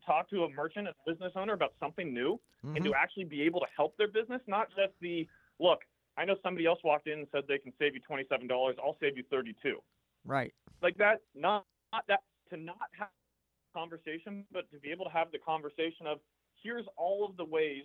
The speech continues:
Speaker 1: by working with me I can help you." That's
Speaker 2: Mm-hmm.
Speaker 1: so different than all of the conversations that have been happening, and that if this guy has experience in the industry he's been having, um, it's, it, it, candidly, it's fulfilling and inspiring because you, you are, you're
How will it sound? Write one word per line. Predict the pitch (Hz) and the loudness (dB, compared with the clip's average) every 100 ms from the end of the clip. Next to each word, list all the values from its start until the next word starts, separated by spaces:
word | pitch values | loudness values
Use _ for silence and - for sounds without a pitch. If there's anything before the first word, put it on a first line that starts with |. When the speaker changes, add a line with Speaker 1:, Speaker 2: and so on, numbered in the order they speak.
| - | -6
Speaker 1:
by | 123 | -6
working | 127 156 170 165 | -2 -2 -2 -6
with | 139 - | -6 -4
me | 135 147 156 | -4 -2 0
I | 113 | 0
can | 127 123 | 0 2
help | 135 131 | 2 2
you." | 185 240 _ _ _ _ _ _ _ - | 0 -6 _ _ _ _ _ _ _ 4
That's | 170 | 4
Speaker 2:
Mm-hmm. | 139 147 - | 4 -4 0
Speaker 1:
so | 214 262 | 2 2
different | 196 208 190 175 | 2 -2 -2 -4
than | 151 | -2
all | 160 | -2
of | 165 | -4
the | |
conversations | 151 156 151 143 147 147 139 | -6 -6 -6 -6 -6 -6 -4
that | 135 | -4
have | 123 107 | -4 -6
been | 147 - | -6 -2
happening, | 151 143 156 156 151 | -2 -2 -4 -6 -6
and | 123 | 0
that | 120 117 | 2 2
if | - - | -2 -10
this | 123 | 0
guy | 131 | 4
has | 127 | 4
experience | 131 - 143 143 | 0 -4 -2 -2
in | 139 127 | -2 -4
the | |
industry | 139 143 - 127 - | -4 -4 -4 -6 -4
he's | 143 | -6
been | 127 123 | 0 4
having, | 165 156 113 104 _ _ _ _ - | 6 4 0 -6 _ _ _ _ 2
um, | 113 110 107 104 _ _ _ _ _ _ _ _ _ - | 2 2 -2 -10 _ _ _ _ _ _ _ _ _ -12
it's, | 151 - - | -12 -10 -4
it, | 139 143 | -4 -4
it, | 139 - _ _ - - | -8 -10 _ _ -20 -12
candidly, | 175 208 185 160 | -4 0 2 0
it's | - | -2
fulfilling | 143 - 175 185 160 | -8 4 4 6 2
and | 143 | -2
inspiring | 139 - 143 156 85 - _ - | -4 0 2 2 -2 -14 _ -16
because | 127 139 | -6 -6
you, | 135 131 | -6 -10
you | 127 135 | -4 4
are, | 135 127 123 _ _ _ - | 6 6 4 _ _ _ -6
you're | 110 | -4